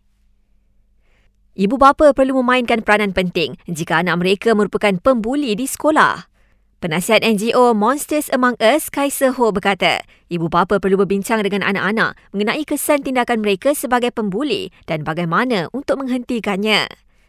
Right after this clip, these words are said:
Tambah Kaiser, sesetengah kanak-kanak perlukan sokongan tambahan untuk kenal pasti punca mereka membuli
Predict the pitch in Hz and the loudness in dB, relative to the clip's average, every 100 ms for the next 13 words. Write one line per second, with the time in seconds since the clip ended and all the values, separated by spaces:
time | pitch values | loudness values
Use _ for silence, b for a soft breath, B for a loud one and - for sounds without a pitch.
0 | _ _ 196 226 247 240 196 175 147 165 | _ _ -2 0 0 0 -4 -2 -2 -2
1 | 403 _ - 220 262 262 269 269 277 262 | -2 _ -10 -4 -2 0 -2 -4 -2 -2
2 | 294 277 269 262 247 - 226 220 208 196 | 0 -2 -2 -2 -4 -2 -2 -2 -2 -2
3 | 180 185 208 - b - 170 165 175 175 | -2 -2 -2 -4 b -12 -10 -6 -6 -2
4 | 170 175 - 269 - 262 254 - 262 214 | -4 -4 -6 -6 -4 -6 -6 -2 0 2
5 | 202 208 208 196 180 190 254 151 | 0 0 0 0 -2 -2 -2 -4